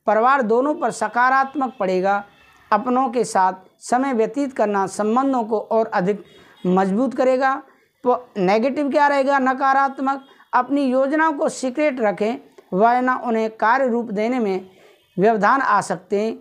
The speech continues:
किसी प्रकार की यात्रा करने का वाहन इस्तेमाल करने से परहेज करें,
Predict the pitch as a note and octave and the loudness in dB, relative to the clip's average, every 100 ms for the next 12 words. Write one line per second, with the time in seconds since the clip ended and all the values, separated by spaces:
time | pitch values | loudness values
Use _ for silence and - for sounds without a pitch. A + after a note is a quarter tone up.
0 | - - G#3+ D4 D#4 B3+ B3 B3+ B3+ B3+ | -10 -4 0 0 0 0 2 0 0 0
1 | A#3 A#3+ C#4 B3 A#3 A#3 C#4 C4 G#3+ F#3 | 0 0 -2 -4 -2 -2 -2 -2 -2 0
2 | F#3 F#3 G3 - _ _ _ _ - A3 | 2 0 -2 -8 _ _ _ _ -6 -4
3 | - C#4 C#4+ C#4 B3+ B3+ B3 C#4 A3 G3+ | 0 2 4 2 2 0 0 0 -2 -4
4 | G3+ F3+ F3+ F3 F#3 G3 A3 | -2 0 0 0 -2 -2 -4